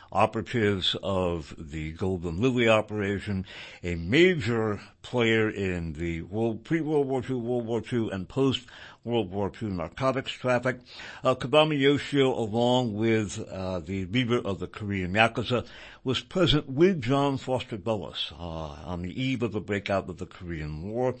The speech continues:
which in turn helped to shore up the cartel system and, uh, some of John Foster Dulles'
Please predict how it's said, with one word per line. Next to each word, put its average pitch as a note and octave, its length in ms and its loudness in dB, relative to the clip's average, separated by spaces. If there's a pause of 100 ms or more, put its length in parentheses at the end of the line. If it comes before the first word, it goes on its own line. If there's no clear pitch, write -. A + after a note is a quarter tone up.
(280)
which A#2 320 -2
in G2+ 220 -4
turn C#3+ 560 -2 (360)
helped C#3+ 180 0
to B2+ 80 0
shore C#3 440 0
up A#2+ 200 2
the G#2 60 -8
cartel C3+ 520 -2
system C#3 560 -2
and, F#2+ 340 -6
uh, G2 180 -2
some G2 220 -6
of F#2 140 -6 (320)
John G#2 260 0
Foster G#2 400 -2
Dulles' F#2+ 720 -2